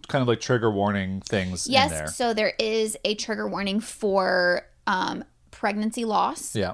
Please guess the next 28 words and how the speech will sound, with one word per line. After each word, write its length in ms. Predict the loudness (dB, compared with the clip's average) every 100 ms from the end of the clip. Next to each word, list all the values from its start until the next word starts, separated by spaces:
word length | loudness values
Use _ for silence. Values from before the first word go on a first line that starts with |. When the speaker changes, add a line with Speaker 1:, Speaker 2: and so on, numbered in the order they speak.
| -2
Speaker 2:
I 80 |
would 160 | -2 -2
say. 360 | -2 0 -2 -4 -14 -20 -10 -2
And 280 | 0 0 0
then, 600 | 0 2 4 2 0 2
oh, 240 | 4 4 4
in 120 | 0
the 80 | 0
beginning, 680 | -2 -2 0 2 0 -2 0
there's, 260 | 0 0 0
I 80 | 0
would 120 | 0
also 300 | 0 0 0
say, 200 | -2 -2
some 220 | -2 -2 -4
very 720 | -2 0 2 2 0 0 -2 -6
triggering 580 | -4 -2 -2 -2 -2
language 460 | -2 -2 -2 -2 -4
for 520 | -10 -8 -2 0 0 0
our 200 | -2 0
L 120 | -2
G 120 | -2
B 100 | -4
T 480 | -6 -6 -8 -8 -10 -12 _ -20
Q 400 | -10 -4 -2 -2 -6 -20 _ _ _ -20
plus 420 | -4 0 0 -2
friends, 400 | 0 2 2 0 0
Speaker 1:
Yeah. 200 | 0